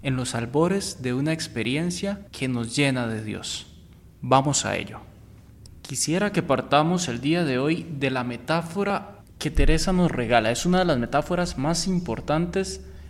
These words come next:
en esta etapa de unión con Dios, y es la metáfora de la mariposa.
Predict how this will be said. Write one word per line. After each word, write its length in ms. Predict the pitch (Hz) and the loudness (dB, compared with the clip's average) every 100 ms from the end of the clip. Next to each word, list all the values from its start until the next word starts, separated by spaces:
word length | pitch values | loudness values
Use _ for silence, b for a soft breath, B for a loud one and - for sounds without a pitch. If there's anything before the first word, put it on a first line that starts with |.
| B | B
en 180 | 139 139 | -2 0
esta 360 | 151 - 170 | 0 0 2
etapa 640 | 131 - 156 170 - 190 - | 2 4 2 2 0 0 2
de 180 | 135 127 | 0 2
unión 360 | 123 139 143 | 2 2 2
con 180 | 139 117 | 0 -2
Dios, 300 | - - - - 151 | -2 -6 -12 -12 0
y 140 | 139 | 2
es 120 | 160 | 4
la 80 | 190 | 4
metáfora 760 | 139 165 180 208 208 220 214 - - | 4 4 2 4 4 4 0 -10 -4
de 180 | 135 | 0
la 120 | 117 113 | 2 2
mariposa. 600 | 110 110 120 113 - | 0 -2 -4 -4 -6